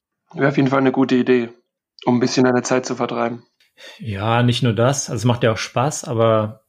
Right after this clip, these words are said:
Speaker 2: es macht ja auch einen Sinn. Also ich hab keinen Schreibtisch und ich brauch vermutlich einen demnächst mal. Und da wird auf der einen Seite der Schreibtisch stehen, auf der anderen Seite vermutlich die Klimmzugstange. Ich hab mir nämlich, <laughs> ich hab mir nämlich eine Klimmzugstange jetzt gekauft, für an die Wand anzubringen.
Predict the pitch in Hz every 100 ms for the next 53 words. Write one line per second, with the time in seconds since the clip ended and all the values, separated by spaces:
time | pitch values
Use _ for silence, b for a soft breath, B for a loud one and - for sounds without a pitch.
0 | _ - 113 123 107 107 101 123 107 101
1 | 101 123 - - 104 - 98 - 131 123
2 | 117 - 120 120 113 107 107 107 - 110
3 | 107 110 107 - 113 131 170 180 _ b
4 | b b b b b _ - 123 117 120
5 | 120 120 120 117 - - - _ _ -
6 | 113 135 135 135 127 147 139 120 113 -
7 | 123 135 160 - 180 143 120 127 131 131
8 | 120 123 123 117 120 123 120 123 117 139
9 | 143 110 - 107 107 123 156 _ _ _
10 | _ _ _ _ - 113 113 117 117 -
11 | 123 - 117 - - - - - 131 139
12 | 127 123 120 120 143 - 131 - 113 113
13 | 110 - 120 - 113 127 - 127 117 120
14 | 123 120 113 139 - 117 - 117 110 117
15 | 139 190 -